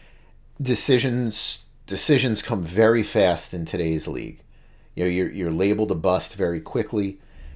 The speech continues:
There is limited value for you when you're looking to get a contract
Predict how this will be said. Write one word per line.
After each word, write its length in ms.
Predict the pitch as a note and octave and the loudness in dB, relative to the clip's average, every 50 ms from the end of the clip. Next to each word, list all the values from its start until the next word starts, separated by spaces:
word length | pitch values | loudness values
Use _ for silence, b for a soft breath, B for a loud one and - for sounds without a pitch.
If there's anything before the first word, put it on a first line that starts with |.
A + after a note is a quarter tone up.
| b b - | b b 2
There 240 | G#2+ F#2 F2+ F2+ | 4 6 6 8
is 420 | F2 F2+ F#2 F2 D#2 - - - - | 6 6 4 2 0 -2 -6 -6 -4
limited 460 | A2+ G2+ G2+ G#2 A#2 A2+ G#2+ G2+ F#2 | 0 2 2 4 4 4 2 2 2
value 540 | E2+ G#2 G2 G2 G2 G#2 G#2+ G2 F#2+ G2 F#2+ | 4 6 6 8 8 6 4 2 0 -2 -4
for 160 | - - A2 | -4 -6 -4
you 260 | F#2 F2+ F2+ F2+ F2+ | -4 -2 -2 -2 -2
when 160 | F2 F2 E2+ | -2 -2 -2
you're 140 | E2+ E2 E2+ | -2 -2 -2
looking 340 | E2+ F2 F2 - G2+ F#2 E2+ | -2 -2 -2 -2 -4 -6 -6
to 80 | D#2+ E2 | -4 -2
get 140 | F2+ E2+ | 0 0
a 60 | D#2+ D#2 | 0 -2
contract 880 | - - - B2+ A#2 A#2 G#2+ - - F2+ F2 F2 E2+ E2 - - b | -6 -4 0 2 2 2 2 0 -2 -2 -2 -2 -4 -6 -8 -12 b